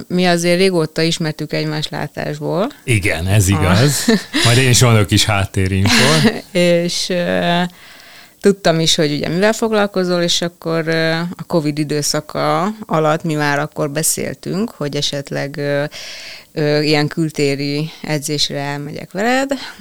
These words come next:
Speaker 1: Mm, akkor még kicsit tartottam a, a te, ö, edzésformától, és, ö, és akkor még megfutamodtam, és hát végül akkor ugye azon a nyáron, ö,
Speaker 2: Júniusig
Speaker 1: június,
Speaker 2: kivártál,
Speaker 1: így van,
Speaker 2: igen.
Speaker 1: és akkor,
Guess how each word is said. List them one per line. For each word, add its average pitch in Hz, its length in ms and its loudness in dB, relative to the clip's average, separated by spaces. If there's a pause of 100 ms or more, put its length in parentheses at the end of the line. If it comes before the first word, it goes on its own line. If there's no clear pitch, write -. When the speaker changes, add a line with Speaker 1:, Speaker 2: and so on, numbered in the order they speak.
(240)
Speaker 1:
Mm, 170 680 -4 (720)
akkor 160 380 -2
még 156 400 -6 (500)
kicsit - 320 -2
tartottam 156 680 0
a, 151 180 0 (260)
a 151 220 -8
te, 156 360 2 (300)
ö, 156 380 -4
edzésformától, 151 1300 -4
és, 160 340 0
ö, 151 300 0 (340)
és - 80 -4
akkor 156 220 0
még 151 140 0
megfutamodtam, 196 760 0
és 165 140 0
hát 160 140 -6
végül 147 320 0
akkor 143 340 -4
ugye 143 320 -4 (580)
azon 151 260 -2
a 147 60 0
nyáron, 143 560 -2
ö, 143 100 2
Speaker 2:
Júniusig 110 440 6
Speaker 1:
június, - 200 4
Speaker 2:
kivártál, 90 600 2
Speaker 1:
így - 60 2
van, 190 140 4
Speaker 2:
igen. 214 80 4
Speaker 1:
és 175 160 2
akkor, 151 500 0